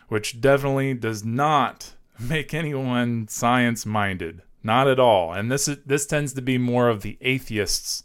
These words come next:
types, which is really interesting because they're so logical, yet they, uh, totally miss this. Um, or the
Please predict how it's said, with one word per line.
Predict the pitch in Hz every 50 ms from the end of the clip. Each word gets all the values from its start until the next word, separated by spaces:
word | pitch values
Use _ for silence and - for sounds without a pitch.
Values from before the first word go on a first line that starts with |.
| _ _ -
types, | - 120 107 92 90 - - - - - - _ _ _ _ _ _ _ _ _ _ _
which | 117 117 107 117
is | 107 101 110
really | 117 117 113 107 104
interesting | 107 104 104 - 98 - - 107 95 95
because | 98 98 123 117 110 104 101
they're | 107 104 98
so | - - 117 107 101
logical, | 101 107 127 139 139 117 104 - - 92 87 85 - - - _ _ - - - - - - - _ _ _ _ _
yet | - 101 101 104 - - 147
they, | 110 104 98 98 101 98 98
uh, | 95 92 90 92
totally | - - 143 143 139 135 123 113
miss | 107 110 120 117 107 - -
this. | - 104 87 85 - - - - - - - - _ _ _ _ -
Um, | 104 104 104 101 101 101 98 95 82 - _ - - - - _ _ _ _ _ _ _ _ _ - - - _ _ -
or | 120 123 131 135 135 131 131 127
the | 113 113 117 120 120 120 120 113 107